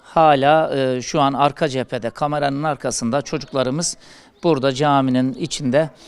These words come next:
e, koşuyorlar, oynuyorlar. Zemin de müsait. Şimdi buranın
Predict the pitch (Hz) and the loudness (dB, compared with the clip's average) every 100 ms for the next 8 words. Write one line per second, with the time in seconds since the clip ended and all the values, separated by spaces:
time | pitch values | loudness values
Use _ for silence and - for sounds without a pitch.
0 | - - - - 139 127 127 - 160 - | -20 -20 -20 -8 0 0 0 2 2 4
1 | 170 139 127 147 - 127 127 147 139 131 | 4 4 4 2 2 -4 2 2 4 2
2 | 117 110 120 143 151 139 127 123 - 113 | 2 0 0 0 0 0 0 0 0 0
3 | 123 - - - - - - - - - | 0 -2 -12 -20 -20 -20 -20 -20 -20 -20
4 | - - - - - 269 233 269 247 233 | -20 -20 -20 -2 0 4 4 6 6 6